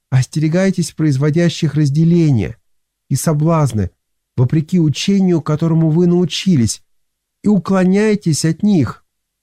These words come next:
Ибо такие люди служат не Господу нашему Иисусу Христу,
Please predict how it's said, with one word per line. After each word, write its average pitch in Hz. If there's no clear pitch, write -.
Ибо 175
такие 185
люди 180
служат 170
не 156
Господу 165
нашему 151
Иисусу 147
Христу, 185